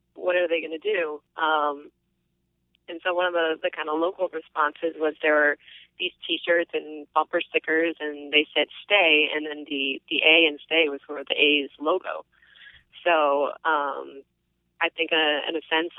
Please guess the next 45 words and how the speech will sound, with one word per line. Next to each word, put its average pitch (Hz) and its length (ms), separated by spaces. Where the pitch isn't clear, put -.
Oakland 170 320
fans 160 240
kinda 165 200
rallied. 165 500
It 151 180
was 147 260
sort 165 160
of 151 80
the 156 160
start 156 260
of 165 80
the 147 80
right 147 300
field 151 220
bleacher 165 600
crew 180 420
and, 151 220
and 170 100
all 156 140
those 160 200
people 165 360
who 160 120
just 160 200
go 147 200
crazy. 151 720
And, 147 460
you 175 80
know, 147 80
I've 165 140
been 196 120
to 156 80
one 170 240
game 175 280
in 151 60
the 139 80
right 165 220
field 160 200
bleachers, 147 440
and 151 120
it 143 100
was, 143 300
uh, 131 580
let's - 200
see, 131 320
twenty 165 460